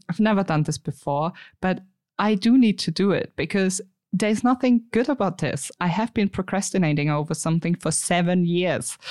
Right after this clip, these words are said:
Um, there is really, you could say, I have had some meaning in this, but sometimes it's also really not the case.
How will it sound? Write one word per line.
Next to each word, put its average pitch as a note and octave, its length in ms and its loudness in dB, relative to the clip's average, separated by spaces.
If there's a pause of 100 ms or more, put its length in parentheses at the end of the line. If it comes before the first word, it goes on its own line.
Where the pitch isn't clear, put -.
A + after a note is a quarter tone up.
(380)
Um, G3 360 2 (240)
there A3+ 140 0
is - 240 -2 (300)
really, A3+ 380 2
you A3 180 2
could A#3 240 -2
say, F#3 420 0 (320)
I G3 120 0
have G3 240 2
had F#3 300 -2 (160)
some F#3 260 2
meaning F#3+ 300 6
in D#3+ 140 2
this, D#3+ 260 0
but F#3+ 180 -6
sometimes G3 540 0
it's F#3 260 -4
also F#3 320 0
really E3 360 2
not D3+ 280 0
the C3+ 80 -4
case. - 540 -6